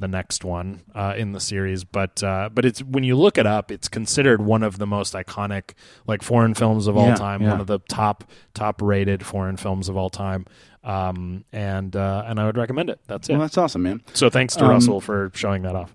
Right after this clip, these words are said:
Speaker 2: Yeah, well, you, you went, uh, French, and I'm, I'm gonna stay with the
Speaker 1: <laughs>
Speaker 2: Irish, uh,
Speaker 1: Okay, cool.
Speaker 2: because we've been talking about that a little bit. Um, uh, have you ever seen a movie called Waking Ned Devine?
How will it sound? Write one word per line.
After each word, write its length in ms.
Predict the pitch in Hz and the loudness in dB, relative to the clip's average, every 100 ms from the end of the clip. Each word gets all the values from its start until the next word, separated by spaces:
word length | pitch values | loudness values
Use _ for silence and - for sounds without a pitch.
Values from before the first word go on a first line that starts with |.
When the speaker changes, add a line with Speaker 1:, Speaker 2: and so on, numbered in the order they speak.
| - | -8
Speaker 2:
Yeah, 200 | 170 127 | 2 4
well, 160 | 107 | 6
you, 280 | 113 160 160 | 6 4 4
you 180 | 147 156 | 4 4
went, 220 | 151 127 | 4 4
uh, 260 | 135 123 120 | 4 4 2
French, 380 | - 135 156 | 2 2 4
and 100 | 117 | 4
I'm, 160 | 120 135 | 4 4
I'm 100 | 127 | 4
gonna 140 | 139 | 4
stay 220 | 127 - 123 | 2 2 2
with 160 | 113 | 2
the 100 | 107 | 2
Speaker 1:
<laughs> 0 | |
Speaker 2:
Irish, 500 | 107 107 85 101 - | 2 2 0 -2 -4
uh, 540 | 113 101 92 92 90 90 | 0 2 4 4 2 0
Speaker 1:
Okay, 240 | 110 92 | -4 -4
cool. 120 | 117 | -4
Speaker 2:
because 240 | 110 104 92 | -4 -4 -2
we've 100 | 92 | -2
been 80 | 92 | -2
talking 200 | 104 95 | -2 0
about 160 | 92 | 0
that 100 | 92 | 2
a 40 | 92 | 2
little 140 | 90 | 2
bit. 220 | 90 90 - | 2 0 2
Um, 500 | 110 101 98 98 - - - - _ - | 2 4 4 2 -2 -16 -20 -20 _ 2
uh, 140 | 131 | 4
have 160 | 139 143 | 4 4
you 80 | 190 | 4
ever 180 | 220 147 | 4 2
seen 220 | - 139 | 2 4
a 40 | |
movie 240 | 120 117 117 | 6 6 4
called 240 | 120 107 | 2 2
Waking 460 | 98 101 - 110 104 | 4 2 2 2 4
Ned 180 | 101 98 | 2 0
Devine? 480 | 92 92 95 104 | 0 2 2 0